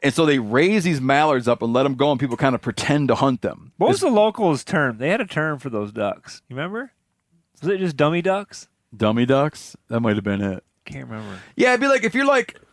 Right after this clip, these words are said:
Speaker 1: you kinda like the sounds of hunting, but you're not actually any good at it, or you don't have patience, what you can do is you just go and have a guy make duck. It'd be like hunting. Let's say you were hunting, you wanted to go hunt grouse, but you weren't,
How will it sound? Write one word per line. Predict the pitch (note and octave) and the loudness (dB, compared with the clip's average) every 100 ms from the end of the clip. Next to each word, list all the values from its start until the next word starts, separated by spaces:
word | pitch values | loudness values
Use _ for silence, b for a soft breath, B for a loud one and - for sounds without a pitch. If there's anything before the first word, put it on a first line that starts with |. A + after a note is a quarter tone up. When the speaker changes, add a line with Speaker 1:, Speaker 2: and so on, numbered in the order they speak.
| _ | _
Speaker 1:
you | - - F3+ | -14 -8 2
kinda | A3+ C4 | 2 4
like | G#3 F#3 - | 4 2 2
the | D3+ | -2
sounds | - E3 E3+ E3+ | 2 2 2 2
of | D3+ | 0
hunting, | D3 D#3+ E3 D#3+ D3+ | 2 2 2 0 2
but | D3 B2 | 2 2
you're | C#3 C3+ B2 - | 2 2 0 -4
not | D3 E3 | 0 2
actually | E3 D#3 D3 | 2 2 0
any | C#3+ B2 | 0 0
good | G#2+ D3 | 2 2
at | D3+ D3 C#3+ | 4 4 4
it, | C#3 C#3 - | 2 2 0
or | D3 D#3+ D#3+ D#3 D3+ | 2 4 4 4 2
you | C3+ | 2
don't | C#3+ D3 | 2 4
have | C#3+ B2+ | 2 0
patience, | - D3 D#3 - C#3 B2+ - - | 0 2 2 0 -4 -4 -10 -2
what | D3 | 2
you | D#3+ | 2
can | |
do | E3 | 2
is | E3 | 2
you | D3+ | 2
just | C#3+ | 2
go | E3+ E3 | 2 2
and | C#3+ | 4
have | D#3 D3 | 2 2
a | |
guy | B2+ C#3 C3 | 2 2 2
make | A#2+ B2 D#3 D#3+ _ G#2 | 2 2 2 0 _ 0
duck. | C#3 C3 A2 | 2 2 0
It'd | G3 | -2
be | C#4 | 2
like | D#4+ - b b b b b b b _ _ - | 2 0 b b b b b b b _ _ -2
hunting. | A#3+ G#3 C#3+ - | 0 0 -4 -2
Let's | F3 | 0
say | A#3+ | 2
you | G#3+ | 2
were | F#3 F3 D#3 | 2 2 2
hunting, | F3+ E3+ D#3+ B2+ A2 - _ _ | 2 0 -4 -6 -12 -20 _ _
you | C#3+ D3+ | -8 0
wanted | E3+ F3 | 2 2
to | |
go | E3 | 4
hunt | D#3 D#3 | 4 2
grouse, | A#2 C3 D3 C3 B2+ | 2 4 6 4 0
but | - B2+ | -2 0
you | B2+ B2+ | 0 0
weren't, | D3 C#3+ | 0 0